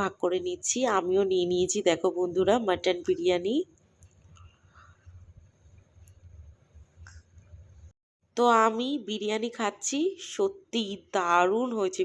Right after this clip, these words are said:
বিরিয়ানিটা, দারুণ ফাটাফাটি হয়েছে, খুব ভালো লেগেছে আমার বিরিয়ানিটা খেতে। তারপর দিদি এখানে তন্দুরি রুটি ট্রাই করছে, ওর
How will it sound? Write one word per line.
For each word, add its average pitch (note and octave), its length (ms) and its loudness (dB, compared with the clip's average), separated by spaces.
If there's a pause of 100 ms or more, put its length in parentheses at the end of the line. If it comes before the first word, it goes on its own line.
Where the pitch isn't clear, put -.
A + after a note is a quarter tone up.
বিরিয়ানিটা, E3 580 -8 (1080)
দারুণ F3 460 -2 (160)
ফাটাফাটি F#3+ 720 -4
হয়েছে, E3 300 -10 (1300)
খুব B3 180 -2 (140)
ভালো F#3 280 0
লেগেছে F3 360 -8 (140)
আমার - 220 -14 (720)
বিরিয়ানিটা F3+ 680 -8
খেতে। - 300 -12 (3250)
তারপর A3+ 340 -2 (140)
দিদি G3 220 -12 (100)
এখানে G3+ 220 -6 (140)
তন্দুরি F#3+ 540 -2
রুটি G#3 320 -8
ট্রাই G3 200 0 (120)
করছে, G#3 380 -8 (600)
ওর F3+ 180 -8